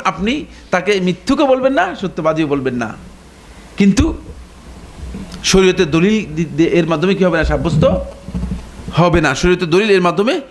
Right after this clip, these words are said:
সাব্যস্ত হবে না। আর একবার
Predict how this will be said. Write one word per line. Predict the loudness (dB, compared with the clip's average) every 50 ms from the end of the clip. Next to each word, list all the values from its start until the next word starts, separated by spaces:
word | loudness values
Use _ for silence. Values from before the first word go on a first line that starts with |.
| -18 -20 -20 -20 -20 -8
সাব্যস্ত | -4 -2 -2 -2 -2 -4 -8 -8 -4 -2 -2
হবে | 0 0 0 -2 0 0
না। | 0 0 0 -2 -4 -6 -12 -20 -20 -20 -20 -20 -18 -18 -18 -18 -8 -4
আর | -2 -2 -2 -2 -6 -10 -14 -18 -20 -20 -18 -16 -16 -16 -18 -20 -20 -20 -20 -10 -4 -2
একবার | -2 -2 0 0 -2 -2 -2